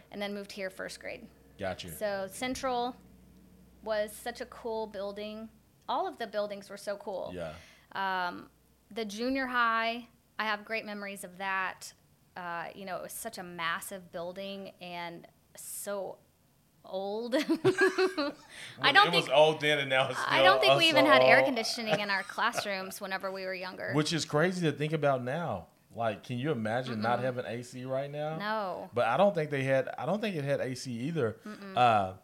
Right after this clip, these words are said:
Speaker 2: b-, talking about the junior high, I had Eric Coleman on, uh, here recently, and we talked about that transition from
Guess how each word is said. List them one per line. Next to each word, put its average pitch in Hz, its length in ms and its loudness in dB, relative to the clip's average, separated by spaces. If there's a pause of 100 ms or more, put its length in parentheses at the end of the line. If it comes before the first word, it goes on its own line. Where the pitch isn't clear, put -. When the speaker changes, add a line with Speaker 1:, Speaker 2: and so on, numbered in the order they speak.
(340)
Speaker 2:
b-, 143 140 -16
talking 165 300 2
about 131 240 4
the 123 60 -6
junior 127 320 -4
high, 110 300 2 (140)
I 110 120 -6
had 110 260 -2 (100)
Eric 113 340 -4
Coleman 110 360 -4
on, 98 360 -6 (540)
uh, 87 360 -4 (160)
here 107 200 -8
recently, 101 540 -6
and 101 280 -6
we 110 100 -6
talked 110 260 0
about 98 280 -2
that 98 140 -4
transition 107 540 -6
from 90 300 -8